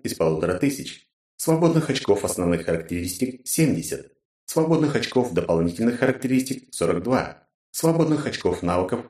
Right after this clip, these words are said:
четырнадцать. Основные характеристики. Выносливость двадцать два. Сила двадцать три.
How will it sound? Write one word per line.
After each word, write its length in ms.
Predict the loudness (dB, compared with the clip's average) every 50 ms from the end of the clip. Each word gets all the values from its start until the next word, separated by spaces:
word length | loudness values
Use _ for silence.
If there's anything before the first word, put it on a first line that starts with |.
| _ -8
четырнадцать. 720 | -4 -2 0 2 2 0 0 -2 -4 -6 -10 -10 -12 -16 _ _ _ _ _ _ _ _ -4
Основные 520 | -4 -2 0 0 0 0 2 2 0 0
характеристики. 920 | 0 0 0 0 0 0 2 2 2 2 0 -4 -8 -10 -10 -12 -12 -14 _ _ _ _ _ _ -2
Выносливость 680 | 0 2 4 4 4 2 0 -2 -4 -4 -4 -8 -12 _ _ -10
двадцать 360 | -2 0 0 0 0 -2 -4
два. 380 | -2 0 0 0 -2 -6 -12 _ _ _ _ _
Сила 520 | -8 -4 0 0 2 2 0 -2 -4 -10 -18 _ _ -10
двадцать 400 | -4 -4 -2 -2 -2 -4 -4 -2
три. 380 | -4 -4 -4 -6 -10 -18 _